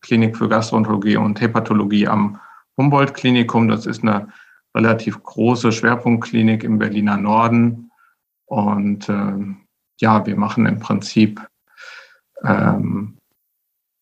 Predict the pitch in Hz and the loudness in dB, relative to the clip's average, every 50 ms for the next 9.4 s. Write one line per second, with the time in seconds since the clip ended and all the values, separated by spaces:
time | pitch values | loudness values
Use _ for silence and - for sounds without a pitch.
0 | _ _ _ - 131 139 143 135 135 131 131 127 120 127 117 - - - - 123 | _ _ _ 0 2 2 2 4 4 4 4 4 2 2 0 -2 -4 -2 2 2
1 | 120 123 117 117 113 117 - - - - - - - - 147 117 120 113 113 120 | 4 4 4 4 2 2 0 -4 -8 -14 -20 -20 -12 -4 0 2 2 2 0 -4
2 | - - - - - - 117 110 107 107 107 113 110 - - 110 113 113 113 113 | -12 -16 -16 -10 -4 -2 0 0 2 2 0 0 -2 -2 -4 0 2 2 2 2
3 | 113 113 - 107 107 107 - - 110 107 107 - - 113 107 107 117 113 113 - | 2 2 0 0 0 0 0 0 0 0 0 0 0 -2 0 0 0 -2 -2 -2
4 | 117 104 110 110 113 113 - 110 110 113 - 113 107 101 107 107 104 104 - - | -2 0 0 0 0 -2 -2 -4 -6 -4 -4 -6 -6 -4 -2 -2 -2 -2 -4 -4
5 | - 113 113 123 117 117 - 113 110 110 104 107 110 110 113 113 113 110 - - | -4 -2 0 0 -2 0 0 0 0 0 0 0 0 0 2 2 0 0 0 -2
6 | 104 107 107 110 113 117 117 117 - - _ _ _ _ _ _ _ _ - - | -2 0 0 2 0 0 -2 -4 -8 -14 _ _ _ _ _ _ _ _ -20 -20
7 | - - - 117 117 113 110 107 - - - 113 107 107 - 110 113 120 117 113 | -12 -4 -2 0 2 2 2 0 -2 -2 0 0 0 0 0 0 0 2 2 0
8 | 113 113 113 110 107 110 107 - - - 113 - 113 104 101 - - 110 104 104 | 0 0 -2 -2 -2 -2 -4 -4 -6 -8 -6 -4 -4 -4 -4 -2 0 0 2 2
9 | 104 101 101 107 104 101 104 107 | 0 0 0 -2 -2 -4 -4 -8